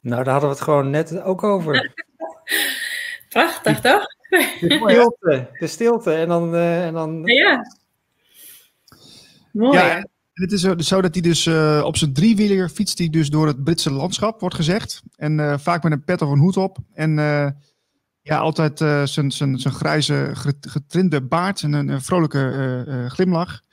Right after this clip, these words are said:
Speaker 3: Maar hij is dus ook door de, door de B B C opgepikt. Dus hij, eh, hij wordt al aardig, eh, bekend. Leuk.
Speaker 2: <laughs>
Speaker 1: Nou, ik vind dat niet het hoogste, hoor.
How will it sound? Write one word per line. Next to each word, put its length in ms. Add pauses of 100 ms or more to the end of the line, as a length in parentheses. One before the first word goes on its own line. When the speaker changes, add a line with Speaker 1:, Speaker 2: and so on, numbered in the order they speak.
(400)
Speaker 3:
Maar 160
hij 100
is 100
dus 100
ook 240
door 140
de, 220
door 200
de 100
B 40
B 20
C 280
opgepikt. 500
Dus 180
hij, 420
eh, 80
hij 120
wordt 180
al 120
aardig, 300
eh, 80
bekend. 440 (220)
Leuk. 240
Speaker 2:
<laughs> 120 (1160)
Speaker 1:
Nou, 200
ik 120
vind 140
dat 120
niet 120
het 140
hoogste, 400
hoor. 280